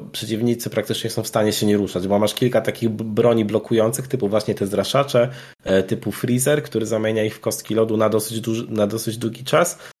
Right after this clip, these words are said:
że potem ich czyścisz, nie? A jeżeli faktycznie grasz na przykład tak jak ja, że chcesz wszystko wyzbierać,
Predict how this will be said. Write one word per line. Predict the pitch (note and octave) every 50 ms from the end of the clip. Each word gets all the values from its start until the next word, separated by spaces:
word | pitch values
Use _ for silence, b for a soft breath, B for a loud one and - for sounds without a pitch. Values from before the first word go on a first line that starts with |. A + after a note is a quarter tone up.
| _ _ -
że | A#2 B2+
potem | B2+ C3 C3+ C3 B2+ C3
ich | B2+ B2 -
czyścisz, | - A#2 G2+ - - F2 F2 - -
nie? | A#2+ B2+ D3+ -
A | A2 A2
jeżeli | A2 A2+ A#2 B2+ B2+ B2
faktycznie | B2+ B2 B2 - C3+ C3 - C3 A2+
grasz | A2+ A2+ A2+ A2+ -
na | A#2+ A2+
przykład | - - C3 B2 A2+ -
tak | - A#2 A#2 -
jak | G#2+ - -
ja, | B2 A#2 A2+
że | A2+ A2
chcesz | G#2 - - A#2 A#2 - -
wszystko | - - - B2+ C3 C3 - - A#2
wyzbierać, | G#2 A2 G#2+ G#2+ A2 A#2 A#2+ C3+ E3+ G#3 A3 -